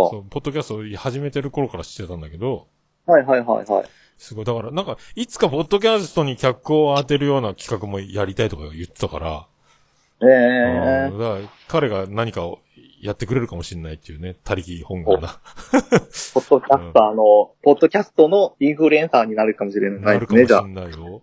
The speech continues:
Speaker 1: うん。今、
Speaker 2: 面白い。
Speaker 1: あの、自分の番組もさ、バイヤー高橋のって名前変えたからね、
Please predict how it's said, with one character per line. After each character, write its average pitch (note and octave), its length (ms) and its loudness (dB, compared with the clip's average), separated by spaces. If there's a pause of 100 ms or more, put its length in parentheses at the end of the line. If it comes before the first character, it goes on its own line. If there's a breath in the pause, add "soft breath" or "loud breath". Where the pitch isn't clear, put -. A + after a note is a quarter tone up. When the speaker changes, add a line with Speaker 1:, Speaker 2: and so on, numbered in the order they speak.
(140)
Speaker 1:
う G2 40 -16
ん。 E2+ 400 -18 (400)
今、 G3+ 260 -2
Speaker 2:
面 G#2 160 0
白 A2 220 6
い。 - 20 6
Speaker 1:
あ - 40 4
の、 D3+ 180 -4
自 B2+ 180 -10
分 A3 160 -8
の A3 80 -2
番 G#3+ 160 -4
組 G#3 160 -8
も F#3 100 -4
さ、 B2 260 -4
バ G#3+ 120 -2
イ G#3 100 -4
ヤ C#3+ 100 -2
ー - 20 -8
高 C3 280 -4
橋 F#2+ 60 -8
の F2 60 -14
っ - 20 -14
て E2+ 80 -16
名 G#2+ 140 -4
前 F3 200 -4
変 C3 120 2
え B2+ 40 -2
た F3 80 0
か C#3 120 -6
ら D2+ 60 -12
ね、 D#2+ 180 -16